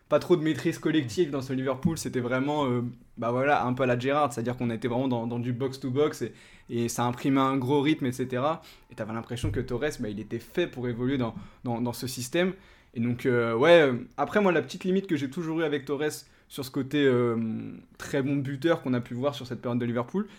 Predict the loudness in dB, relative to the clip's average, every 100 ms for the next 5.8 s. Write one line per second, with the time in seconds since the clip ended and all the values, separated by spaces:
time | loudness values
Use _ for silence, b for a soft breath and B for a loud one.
0 | B B -2 2 2 4 4 2 -2 -4
1 | -4 -4 -6 -6 -6 -4 -2 -2 -2 -2
2 | 0 -2 -4 -6 -10 -10 -12 -16 b b
3 | b -8 -4 -2 0 0 -2 -2 -4 -4
4 | 0 0 2 2 4 4 4 2 0 -6
5 | -2 -2 0 0 0 0 -2